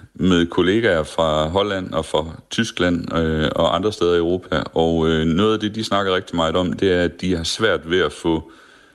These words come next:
øh, vand nok ned i, øh, i undergrunden og i søer til at kunne levere den, den be-, det behov, der er for drikkevand i de, i de store byer i Tyskland og, og Holland.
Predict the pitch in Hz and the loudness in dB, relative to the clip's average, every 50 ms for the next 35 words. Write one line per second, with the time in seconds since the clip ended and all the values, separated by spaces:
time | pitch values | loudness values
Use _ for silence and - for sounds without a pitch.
0 | _ _ - - 90 87 107 113 110 - - 87 90 87 95 98 - 95 101 104 | _ _ -4 -4 -2 0 0 0 -2 -2 -2 -2 0 0 0 0 0 0 0 0
1 | 95 - - - - - 85 85 85 82 80 80 80 78 76 76 73 69 71 - | 0 -2 -4 -6 -2 0 2 2 4 4 4 4 4 4 2 2 0 0 -2 -4
2 | - 85 90 92 98 107 101 - 90 90 87 80 76 73 69 52 55 60 78 78 | 0 2 2 4 4 4 4 4 2 2 2 2 0 0 0 0 2 2 2 2
3 | 80 80 80 78 78 - - - 110 95 76 73 73 - - - 92 82 90 85 | 2 0 0 0 -2 -2 0 2 2 2 2 2 0 -2 -4 -4 -2 -2 -2 -2
4 | - - - - - 82 82 80 82 80 104 104 92 78 71 65 - 82 82 80 | -2 -4 -4 -2 0 0 0 2 0 2 2 2 2 2 0 0 -2 -2 0 0
5 | 71 - - - _ - - 95 90 85 - 87 80 80 - 90 - 90 87 87 | -2 -4 -8 -14 _ -4 -2 -2 -2 0 -2 -4 -4 -2 -2 -2 -2 0 0 0
6 | 92 101 98 85 82 90 - - 82 82 90 92 90 92 80 80 80 78 - - | 0 2 2 2 0 0 0 -2 0 2 2 0 2 0 -2 -2 -2 -2 -4 -4
7 | 76 - 90 87 87 85 82 73 - 80 73 85 82 - 98 104 95 87 101 98 | -4 -2 0 2 2 2 2 2 0 -2 -4 -2 2 2 4 4 2 0 -2 0
8 | 85 78 76 71 - 98 - - - 80 80 78 78 76 76 73 69 - - 76 | 0 0 0 0 -4 -6 -6 -4 -2 -2 -2 0 0 -2 -2 -4 -6 -8 -6 -6
9 | 76 78 80 90 85 87 82 82 80 | -4 -2 0 0 0 0 -2 -6 -6